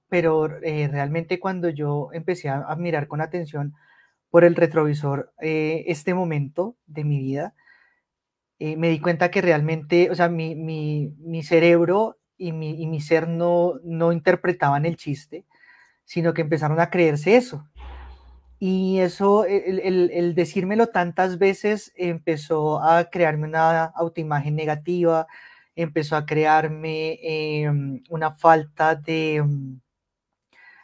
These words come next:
¿de qué? De, de, de, de, de motivación, eh, de no saber qué hacer con mi vida, ni siquiera.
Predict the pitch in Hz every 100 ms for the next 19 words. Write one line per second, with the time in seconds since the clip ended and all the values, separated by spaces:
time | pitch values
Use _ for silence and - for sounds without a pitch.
0 | _ - 160 156 160 180 180 170 156 143
1 | 147 143 - - 156 143 135 135 131 127
2 | 127 123 139 147 147 160 165 160 160 147
3 | 123 - 165 175 175 170 - - - -
4 | _ _ 165 160 151 151 143 139 139 165
5 | 151 147 151 151 147 151 156 147 160 160
6 | 151 147 175 165 170 156 - - 151 165
7 | 160 160 160